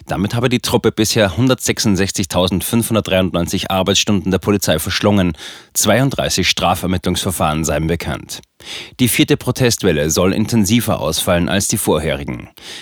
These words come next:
Man will auf den Adern der Gesellschaft für Unterbrechungen sorgen und den Alltag der Berliner stören, so die Ankündigungen der Gruppe. Reul. Es sind Grenzen überschritten. Aus Sicht von Nordrhein-Westfalens Innenminister Herbert Reul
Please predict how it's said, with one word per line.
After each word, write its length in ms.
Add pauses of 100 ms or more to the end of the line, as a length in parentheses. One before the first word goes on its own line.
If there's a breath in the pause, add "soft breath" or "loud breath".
Man 240
will 120
auf 140
den 160
Adern 400
der 100
Gesellschaft 640
für 120
Unterbrechungen 680
sorgen 440 (240 loud breath)
und 160
den 160
Alltag 420
der 120
Berliner 360
stören, 540
so 180
die 140
Ankündigungen 760
der 120
Gruppe. 360 (960 loud breath)
Reul. 440 (320)
Es 180
sind 160
Grenzen 380
überschritten. 640 (560)
Aus 240
Sicht 180
von 200
Nordrhein-Westfalens 840
Innenminister 680
Herbert 360
Reul 340